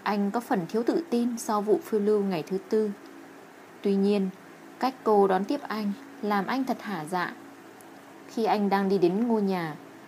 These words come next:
Lucas đã nhìn ra anh từ cửa sổ tầng trên, lập tức đi ra ngoài, giả vờ như tình cờ gặp anh bên con đường mòn. Nhưng cô đã không dám hy vọng rằng nhiều tình cảm và hùng biện đến thế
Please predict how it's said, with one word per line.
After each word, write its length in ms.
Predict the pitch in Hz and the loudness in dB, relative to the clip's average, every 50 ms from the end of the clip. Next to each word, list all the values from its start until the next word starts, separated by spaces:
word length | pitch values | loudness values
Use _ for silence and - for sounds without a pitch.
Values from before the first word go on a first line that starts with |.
| - - - | -20 -10 -6
Lucas 400 | - 254 285 285 - 294 302 330 339 - - | -2 -2 -2 0 2 2 2 2 0 -2 -2
đã 140 | 254 - 240 | -2 0 0
nhìn 200 | 262 254 226 175 156 156 | 2 2 2 2 0 -2
ra 200 | 202 214 220 220 | -4 -4 -4 -4
anh 300 | 214 - 220 214 208 208 208 - | -4 -4 -4 -2 -2 -2 0 2
từ 100 | 202 190 190 | 2 2 2
cửa 140 | - 202 165 | 2 2 0
sổ 280 | 151 - - 202 170 - - | 2 0 0 0 0 0 0
tầng 180 | 202 180 170 170 | -2 -2 -2 -4
trên, 280 | - 240 240 240 233 226 - - - - - - - - - - | -2 -2 0 0 0 -2 -4 -8 -18 -20 -20 -20 -20 -20 -4 2
lập 160 | 202 185 180 - - | 2 2 2 2 2
tức 240 | - 330 330 - - | 0 0 0 0 0
đi 160 | 196 208 202 | 0 0 0
ra 200 | 190 - 208 208 | 2 2 2 2
ngoài, 420 | 202 196 190 190 180 175 160 156 170 - - - - - - - - - | 2 0 0 0 -2 -2 -4 -8 -10 -14 -18 -20 -20 -20 -20 -20 -16 -10
giả 200 | - 202 220 190 | -2 4 4 4
vờ 320 | 170 160 180 208 196 196 190 | 6 6 4 6 6 6 4
như 280 | 190 214 254 277 277 | 4 2 2 2 0
tình 260 | 269 - 233 196 180 170 | 0 2 2 2 2 2
cờ 260 | - 202 190 185 175 | 4 4 6 6 6
gặp 140 | 175 185 185 - | 4 0 0 -2
anh 240 | - 202 220 226 226 - - - - | -4 -4 -2 -2 -4 -6 -8 -12 -4
bên 220 | - 208 214 202 202 | 0 0 2 2 0
con 200 | 214 214 208 196 | 0 -2 0 0
đường 220 | 196 175 165 160 | 0 0 0 -2
mòn. 200 | 165 160 160 151 143 - - - - - - - - - - - - - - | -2 -2 -2 -4 -6 -10 -16 -18 -20 -20 -20 -20 -20 -20 -20 -20 -20 -6 -2
Nhưng 240 | 196 202 208 196 190 196 | 0 2 2 2 0 2
cô 260 | - 208 196 196 196 | 2 4 6 6 4
đã 120 | 190 - 165 | 4 2 -2
không 280 | - - - 269 262 | -2 -4 -4 -2 -2
dám 220 | 233 226 185 196 233 | 0 0 0 0 0
hy 180 | 254 269 247 | -2 -2 -2
vọng 200 | 226 233 214 - - - 165 | 0 0 0 0 -2 -4 -4
rằng 300 | 185 196 180 175 165 160 - - - - - - - - | -4 -2 -2 -4 -6 -10 -14 -16 -20 -20 -20 -14 -4 0
nhiều 220 | 202 214 202 190 | 2 4 4 4
tình 240 | 196 - 185 180 165 | 2 2 -2 -2 -2
cảm 240 | - 196 180 170 160 135 - - | -2 -2 -2 -2 -4 -8 -8 -4
và 180 | 180 185 170 | -2 -2 -2
hùng 200 | 165 185 180 165 156 | -2 -4 -6 -4 -2
biện 140 | 165 180 - - | 0 0 0 0
đến 160 | - 190 202 202 196 | -2 -2 -2 -2 -2
thế 240 | 208 185 190 226 | -4 -4 -4 -4